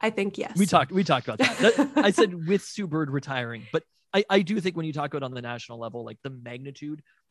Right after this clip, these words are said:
Speaker 2: of the city and how much it matters, I
Speaker 1: Oh,
Speaker 2: think
Speaker 1: yeah.
Speaker 2: people are pretty excited about Julio in this moment.
Speaker 1: I mean,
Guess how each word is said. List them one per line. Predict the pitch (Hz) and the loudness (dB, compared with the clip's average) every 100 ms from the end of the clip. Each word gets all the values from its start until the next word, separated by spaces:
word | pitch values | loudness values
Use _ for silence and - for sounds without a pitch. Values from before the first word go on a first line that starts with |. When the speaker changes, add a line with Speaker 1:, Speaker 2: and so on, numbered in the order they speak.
| - | -4
Speaker 2:
of | 139 | -4
the | 131 | -4
city | 120 - 123 135 | -8 -10 -8 -10
and | 127 | -10
how | 117 113 | -12 -12
much | 113 127 | -14 -16
it | 110 | -16
matters, | 208 254 143 - _ _ _ _ | -14 -12 -14 -16 _ _ _ _
I | - | 0
Speaker 1:
Oh, | 214 | 2
Speaker 2:
think | 190 | 0
Speaker 1:
yeah. | - _ _ _ _ - | -4 _ _ _ _ -2
Speaker 2:
people | 175 185 | 2 4
are | 165 | 2
pretty | - - 151 131 | 0 -2 0 0
excited | - 113 107 | -2 -8 -8
about | 107 | -12
Julio | 113 107 - | -12 -12 -12
in | 107 | -16
this | - | -16
moment. | - - _ _ _ - | -16 -18 _ _ _ -2
Speaker 1:
I | 247 | 2
mean, | 233 | 2